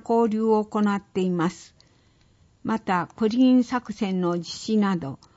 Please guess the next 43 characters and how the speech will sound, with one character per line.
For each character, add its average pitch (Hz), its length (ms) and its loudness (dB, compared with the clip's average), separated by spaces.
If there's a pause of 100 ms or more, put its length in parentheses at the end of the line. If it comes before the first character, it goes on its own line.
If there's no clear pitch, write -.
(360)
地 247 220 -2
域 - 160 -4
貢 233 280 0
献 226 280 0
活 226 340 -8
動 185 200 0
に 175 100 0
も 165 240 -2
取 196 260 -4
り - 20 -12
組 196 280 -2
ん - 20 -2
で 180 80 -2
い 185 140 0
ま 170 200 0
す。 - 280 -12 (960)
写 226 240 -2
真 226 320 0
は 202 160 2
代 226 360 2
表、 214 440 0 (140)
宮 240 260 2
本 185 420 -2
治 196 320 -2
さ 165 180 -6
ん 160 140 -4
で 165 140 -8
す。 - 240 -20 (1080)
川 269 240 4
上 190 380 -2
バ 208 220 2
レ 262 180 4
ー 254 40 4
ボ 247 200 2
ー 233 40 0
ル 220 120 -2
ス - 160 -16
ポ 247 180 -2
ー 240 60 0
ツ 233 160 -8
少 214 280 0
年 202 260 0
団。 160 260 -4